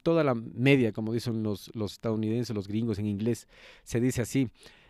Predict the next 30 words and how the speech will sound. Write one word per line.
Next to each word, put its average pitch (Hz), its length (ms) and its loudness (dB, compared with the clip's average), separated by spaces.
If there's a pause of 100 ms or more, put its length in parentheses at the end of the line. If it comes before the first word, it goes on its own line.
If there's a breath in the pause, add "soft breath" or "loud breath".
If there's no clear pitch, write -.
(100)
eh, 120 400 2
todo 143 160 4
el, 135 300 0
el, 120 220 0
los 113 160 0
medios 139 300 2
de 120 60 2
comunicación 113 600 -2
están 156 200 -4
enfocados 156 760 -2 (140)
en 143 260 0
manipular, 131 800 2
¿cierto? 127 420 -6 (200)
En 117 180 -2
manipular 117 580 0
a 143 60 0
la 123 80 -2
gente. 151 260 -4
¿Para 143 220 -2
qué? 233 160 -4
Para 139 320 0
que 120 220 0
votes 120 440 4
por 113 200 0
alguien, 123 320 0
para 104 180 -2
que 92 140 -6
compres 120 500 0
algo, 117 320 0
para, 104 420 -4